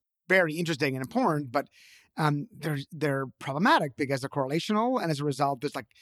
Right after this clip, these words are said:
people who smoke weed are different than people who don't smoke weed, and they have a whole host of th-, different things that they ca-,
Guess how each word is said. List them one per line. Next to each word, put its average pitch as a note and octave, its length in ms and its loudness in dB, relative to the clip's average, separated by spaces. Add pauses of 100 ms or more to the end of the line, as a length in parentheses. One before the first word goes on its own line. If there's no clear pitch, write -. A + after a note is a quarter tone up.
(560)
people - 680 -10
who D3+ 220 -2
smoke D#3+ 340 0
weed E3+ 220 4
are A3+ 80 4
different B3 340 2
than A3+ 80 4
people D#3 160 6
who C#3 60 2
don't C3+ 160 0
smoke B2 320 -4
weed, A#2+ 180 0
and D#3+ 100 2
they D3+ 40 2
have C#3 160 0
a C#3 60 -4
whole G#3+ 400 4
host G3+ 340 0
of C3 140 -8
th-, C#3+ 120 -14
different B2 300 -8
things B2 360 -8
that C#3+ 100 -6
they C#3 80 -2
ca-, - 180 -12